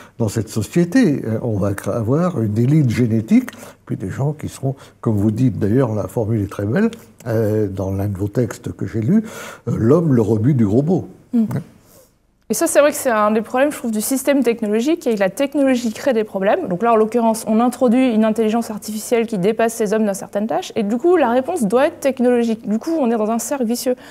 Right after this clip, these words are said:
Speaker 2: Mais on a ça dans plein d'autres problèmes. Par exemple, euh, la pollution fait que, ou les perturbateurs endocriniens font que la fertilité des couples diminue. Du coup, qu'est-ce qu'il faut faire ? Ben, la P M A, euh, l'utérus artificiel,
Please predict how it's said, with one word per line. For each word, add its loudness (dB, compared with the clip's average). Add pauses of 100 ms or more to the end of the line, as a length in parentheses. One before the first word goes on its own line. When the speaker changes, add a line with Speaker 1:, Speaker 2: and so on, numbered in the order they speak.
(220)
Speaker 2:
Mais 0
on 2
a 4
ça 2
dans 2
plein 0
d'autres 2
problèmes. 2 (440)
Par -2
exemple, 2 (220)
euh, 4
la 2
pollution 0
fait 0
que, 0
ou -2
les 0
perturbateurs -4
endocriniens 0
font -2
que -4
la 0
fertilité -4
des -2
couples -6
diminue. 0
Du 4
coup, 2
qu'est-ce -2
qu'il -6
faut -2
faire ? 0 (380)
Ben, 2
la 2
P 0
M 4
A, 2
euh, 4
l'utérus 0
artificiel, -2